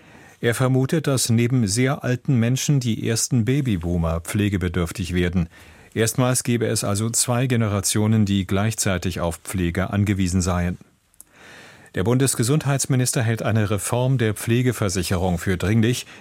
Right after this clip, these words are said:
sieht in dieser Legislaturperiode aber keine Chance mehr dafür.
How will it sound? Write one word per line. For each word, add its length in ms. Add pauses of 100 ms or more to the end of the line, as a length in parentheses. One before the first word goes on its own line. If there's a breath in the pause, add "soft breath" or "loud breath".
sieht 260
in 220
dieser 320
Legislaturperiode 1400
aber 180
keine 360
Chance 460
mehr 160
dafür. 440